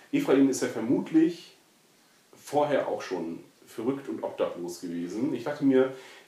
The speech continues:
im Grunde ist obdachlos zu sein eine gute Qualifikation auch für das Po-, für die Postapokalypse. Und das sind nicht alles, äh, Manager, die sie jetzt plötzlich ganz toll, äh, auf der Straße klarkommen, sondern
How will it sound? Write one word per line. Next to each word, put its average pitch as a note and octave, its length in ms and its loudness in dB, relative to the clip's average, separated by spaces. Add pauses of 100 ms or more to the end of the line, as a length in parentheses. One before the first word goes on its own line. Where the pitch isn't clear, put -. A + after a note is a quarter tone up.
(160)
im B2 140 2
Grunde F#3 240 8
ist D3 160 0
obdachlos C#3+ 480 -2
zu - 80 -8
sein C3+ 680 0 (200)
eine A2+ 240 -2
gute E3+ 280 -10
Qualifikation C3+ 1080 0
auch - 160 -6
für - 80 -14
das G#2+ 220 -4
Po-, - 220 -2
für - 120 -12
die A2+ 80 -8
Postapokalypse. - 1200 -6 (500)
Und A#2 80 -10
das - 100 -2
sind D3+ 120 0
nicht - 180 -4
alles, B2+ 420 2
äh, G2+ 180 4
Manager, A#2 920 4
die G#2+ 80 -10
sie G#2+ 120 -10
jetzt A2 200 -4
plötzlich A2+ 300 -6
ganz G#2 240 -4
toll, A2 500 2
äh, F2 80 -2
auf - 160 -4
der - 80 -8
Straße - 440 -4
klarkommen, F#2 720 -4
sondern A2 520 -2